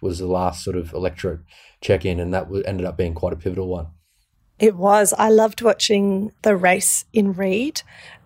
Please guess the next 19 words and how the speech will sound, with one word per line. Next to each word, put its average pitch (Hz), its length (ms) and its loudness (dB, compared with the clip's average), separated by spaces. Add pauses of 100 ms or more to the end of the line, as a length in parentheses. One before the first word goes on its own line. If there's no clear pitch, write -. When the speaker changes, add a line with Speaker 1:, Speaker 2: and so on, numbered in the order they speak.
(160)
Speaker 2:
and 202 460 4
I - 20 -4
think - 420 -2
the 214 140 4
new 202 220 6
member, 190 420 4
Sally 202 340 0
Situ, 214 300 -2
is, - 540 -2
is 190 100 -6
gonna 190 180 -4
be 190 100 -2
a 190 40 -2
really 185 460 -8
great 185 280 0
new 190 160 -8
member 180 220 -8
of - 160 -8
Parliament. 185 560 -2